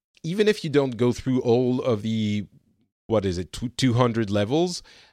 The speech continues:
I think it's interesting as something new to explore and, uh, discover. So the name is Baba Is You,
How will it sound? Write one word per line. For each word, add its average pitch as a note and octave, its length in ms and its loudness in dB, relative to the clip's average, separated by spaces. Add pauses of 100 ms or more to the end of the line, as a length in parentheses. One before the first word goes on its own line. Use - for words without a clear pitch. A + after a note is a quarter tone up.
(120)
I C3 120 2
think G3+ 300 0
it's - 180 0
interesting C3 800 0
as A2 500 2
something C3+ 560 2
new A2+ 400 2
to G2 400 -2 (260)
explore A#2 840 2 (100)
and, G2+ 560 2
uh, G2 180 0
discover. E2+ 560 -4 (180)
So G#2+ 360 2 (640)
the A2 80 2
name C#3 360 4
is G#2 280 -2
Baba C3 500 2
Is F#2 340 -2
You, E3+ 320 0